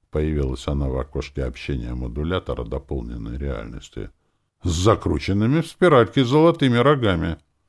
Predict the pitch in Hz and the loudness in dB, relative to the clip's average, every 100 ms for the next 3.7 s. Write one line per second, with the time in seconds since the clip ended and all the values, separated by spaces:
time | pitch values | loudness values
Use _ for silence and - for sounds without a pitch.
0 | _ _ 131 143 143 143 131 87 60 67 | _ _ -4 -2 0 0 2 2 0 0
1 | 71 92 151 160 - 143 117 82 82 71 | 0 2 4 4 4 6 6 4 0 -2
2 | - - _ _ _ _ _ _ - - | -6 -8 _ _ _ _ _ _ -10 -8
3 | 82 78 62 73 73 - | -4 -4 -4 -6 -8 -14